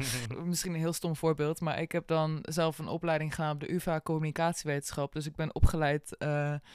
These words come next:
Speaker 2: <laughs> communicatiewetenschapper. Of, of, ja, ik voel me zeker meer muzikant, maar het, het is, het voelt dan soms,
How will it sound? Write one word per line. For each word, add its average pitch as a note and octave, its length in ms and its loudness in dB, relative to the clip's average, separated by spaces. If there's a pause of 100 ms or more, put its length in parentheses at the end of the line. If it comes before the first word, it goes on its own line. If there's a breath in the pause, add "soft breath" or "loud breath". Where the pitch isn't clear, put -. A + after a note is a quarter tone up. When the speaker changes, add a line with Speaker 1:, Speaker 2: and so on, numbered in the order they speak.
(180 loud breath)
Speaker 2:
<laughs> - 260 4
communicatiewetenschapper. G#3 1500 8 (420 loud breath)
Of, F3+ 280 0
of, D3+ 260 0 (440 soft breath)
ja, D#3+ 200 8
ik E3 120 2
voel G3 120 2
me F#3+ 80 6
zeker F#3+ 260 4
meer F3+ 160 4
muzikant, F3 380 4
maar E3+ 120 4
het, E3+ 120 2
het E3 200 -2
is, F#3+ 240 4
het F#3+ 140 -2
voelt G#3 200 0
dan G3+ 200 4
soms, F#3+ 320 -2